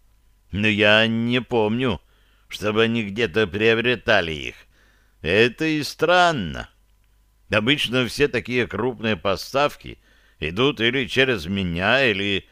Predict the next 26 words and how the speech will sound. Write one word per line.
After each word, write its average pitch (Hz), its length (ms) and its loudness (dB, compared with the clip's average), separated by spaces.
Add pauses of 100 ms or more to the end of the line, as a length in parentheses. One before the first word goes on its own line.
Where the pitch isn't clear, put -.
(220)
через 104 400 -2
Зерота. 127 840 2 (280)
Но 185 100 0
это 151 260 0
тот 117 320 2
конкурент, 110 680 0
о 85 60 -4
котором 110 400 -2
я 117 180 2
тебе 107 320 -4
говорил. 95 520 -2 (760)
Но 90 180 -2
я 117 240 4
точно 98 680 0
о 98 60 0
ней 120 200 -2
ничего 113 440 -4
не 110 120 -4
слышал. 98 640 -10 (640)
Да 73 120 -4
и 104 140 0
эти 113 140 -6
парни 143 560 0
мне 147 300 -2
что-то 127 480 -4
незнакомы. 110 800 -4